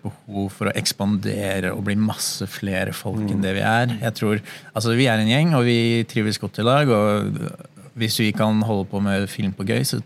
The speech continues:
Speaker 1: tror jeg det er egentlig motivasjon nok i seg selv.
Speaker 2: Mm.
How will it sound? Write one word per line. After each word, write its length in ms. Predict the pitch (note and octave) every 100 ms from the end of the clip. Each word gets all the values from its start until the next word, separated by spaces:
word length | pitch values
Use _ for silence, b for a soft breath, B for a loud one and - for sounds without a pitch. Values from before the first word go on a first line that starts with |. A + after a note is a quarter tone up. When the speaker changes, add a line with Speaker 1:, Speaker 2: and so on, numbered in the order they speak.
| _ _
Speaker 1:
tror 120 | -
jeg 80 | F#2+
det 80 | F2+
er 300 | F#2 - - - - _ _ G2+
egentlig 520 | F#2+ G#2+ G2+ G#2 G2
motivasjon 500 | G2+ - G2+ - G2
nok 200 | F#2+ -
i 40 |
seg 160 | G2 G2+
selv. 280 | - G#2+ B2 - -
Speaker 2:
Mm. 240 | C3 G2+